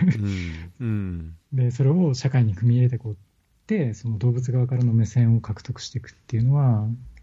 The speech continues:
Speaker 2: あの、まさにパラダイムシフトなんじゃないかなと思ってるところなんで。
Speaker 1: うん。
Speaker 2: はい。
Speaker 1: いや、確かに大きいパラダイムシフト
Speaker 2: うん。
Speaker 1: ですよね。
Speaker 2: はい。
Speaker 1: うん。
Speaker 2: だから動物の権利を擁護すれば、当然その、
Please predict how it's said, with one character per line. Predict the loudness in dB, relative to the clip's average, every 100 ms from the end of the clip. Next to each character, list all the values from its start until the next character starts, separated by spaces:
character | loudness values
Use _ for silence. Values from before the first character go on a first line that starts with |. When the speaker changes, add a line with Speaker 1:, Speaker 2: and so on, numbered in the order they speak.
| -4
Speaker 2:
あ | -2
の、 |
ま | 2 2
さ | 2
に | 2 2
パ | 2
ラ | 4
ダ | 4
イ |
ム | 4
シ | 2 -2
フ | 0
ト |
な | 2
ん | 2
じ | 2
ゃ |
な | 0
い |
か | 4
な | 4 4
と | 4
思 | 2 0
っ |
て | -2
る | -4 -2 -4 -8
と | -8
こ | -4
ろ | 0
な | 4
ん | 4
で。 | 2
Speaker 1:
う |
ん。 | 0 0 -2 -4 -6 -2
Speaker 2:
は | -2 -2 -10 -12 -12 _ _ _ -20 -20 -20 -20 _ -4
い。 |
Speaker 1:
い |
や、 | -2 -2 -2
確 | -4
か | -4
に | -6
大 | -4
き | -4
い | -2
パ | -2
ラ | -4
ダ | -4
イ | -8
ム | -10
シ | -14
フ | -10
ト | -10 -10 -12 0
Speaker 2:
う | 4
ん。 | 6 6 2 0 -4 -10 _ _ _
Speaker 1:
で | -12
す | -10
よ | -12
ね。 | -10 -10 -10 -8 -2
Speaker 2:
は | -2
い。 | 0
Speaker 1:
う |
ん。 |
Speaker 2:
だ | 0
か |
ら | 2
動 | 2
物 | 2 4
の | 4
権 | 4 4 4
利 | 4
を | 2
擁 | 2 2
護 | -2
す | -6
れ | -6
ば、 | -4 -2 -2 -4
当 | -2 2 4
然 | 4 2
そ | 4
の、 | 2 2 0